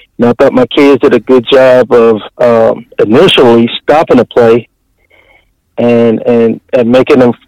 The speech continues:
have to throw it back to the big guy to have to take a shot a little bit beyond the half court line. So I, you know, during the four-point second, I told him, you know, I told my kids, you know, "Make sure that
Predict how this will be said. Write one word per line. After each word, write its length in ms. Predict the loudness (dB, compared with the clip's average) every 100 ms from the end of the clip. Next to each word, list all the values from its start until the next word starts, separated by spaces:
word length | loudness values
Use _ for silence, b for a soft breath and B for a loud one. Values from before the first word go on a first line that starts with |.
| -6
have 180 | -4 -4
to 80 | -6 0
throw 240 | 2 2
it 120 | 0
back 300 | 0 0 -2
to 100 | -4
the 80 | -4
big 260 | 0 0 2
guy 240 | 2 0 0
to 100 | 0
have 120 | -2
to 80 | -2 -4
take 140 | -4
a 60 | -2
shot 340 | -2 0 0 -4 _ -8
a 40 | -4
little 200 | -2 -2
bit 160 | -2
beyond 400 | 0 0 2 0
the 40 | 0
half 220 | -2 -2
court 240 | -2 -2
line. 320 | 0 -2 -4 -10 b b b b b b b b -4
So 220 | 0 2
I, 380 | 2 2 2 0
you 120 | 2
know, 220 | 2 2 0
during 340 | 0 2 2
the 80 | 0 0
four-point 380 | -2 0 -2 0
second, 240 | -2 0
I 80 | 0
told 220 | 0 0 0
him, 60 |
you 80 | -2
know, 260 | -2 0 -2
I 80 | -4
told 200 | 0 0
my 120 | 0
kids, 400 | 0 0 0 0
you 80 | -2
know, 220 | -4 -6 B B B B -4
"Make 160 | -4 -2
sure 320 | 0 2 2
that 340 | 2 2 0